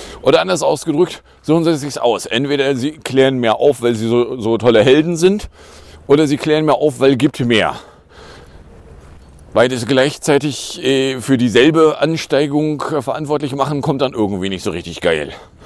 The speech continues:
Was? Bundeskriminalgeheimdienst lügt? Guschnüff.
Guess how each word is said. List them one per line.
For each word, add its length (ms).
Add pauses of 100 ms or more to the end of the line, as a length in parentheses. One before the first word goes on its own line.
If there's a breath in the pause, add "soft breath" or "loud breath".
(540 loud breath)
Was? 520
Bundeskriminalgeheimdienst 1200
lügt? 520 (2250 loud breath)
Guschnüff. 800